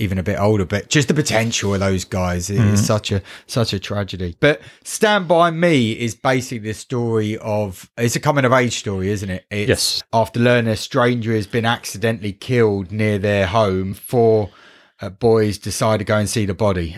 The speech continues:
Speaker 1: and they encounter, you know, a load of leeches. There, there's kind of, you know, different, uh, trails and tracks to get lost on. I think there's a mad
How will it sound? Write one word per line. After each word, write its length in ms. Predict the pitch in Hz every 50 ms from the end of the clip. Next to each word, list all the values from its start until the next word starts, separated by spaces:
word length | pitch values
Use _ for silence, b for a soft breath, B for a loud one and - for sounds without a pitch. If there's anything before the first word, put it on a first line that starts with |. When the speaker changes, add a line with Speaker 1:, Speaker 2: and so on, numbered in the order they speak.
| - _
Speaker 1:
and 340 | 101 98 98 95 92 92 90 - - -
they 260 | 85 101 104 107 104 104
encounter, 680 | 101 92 - - 110 107 113 - - 104 101 98 92 B B B B B B B B
you 120 | 113 110
know, 300 | 107 104 101 101 101 92 87 -
a 40 | 90
load 240 | 95 104 101 95 90
of 80 | 90
leeches. 840 | 101 117 127 131 131 - - - 120 110 107 107 104 95 - - -
There, 240 | 98 101 101 104 98
there's 560 | - 104 107 101 98 92 85 - - - - - -
kind 320 | - 113 113 113 107 95
of, 160 | 104 95 87 - b b b b b b b b b b b b _ _ _ _ _ _ _ -
you 80 | 117
know, 140 | 104 95 92
different, 480 | 87 - 120 107 - 120 107 107 104 - _ -
uh, 180 | 107 101 98 95
trails 600 | - - - 123 117 117 113 113 110 110 107 90
and 140 | 104 95 92
tracks 400 | - - 117 107 113 - - -
to 100 | - -
get 180 | 98 104 104 -
lost 280 | 110 107 101 - - -
on. 120 | 101 101
I 80 | 104 98
think 120 | 113 98
there's 120 | 95 92 101
a 40 | 98
mad 320 | 101 104 107 104 98 87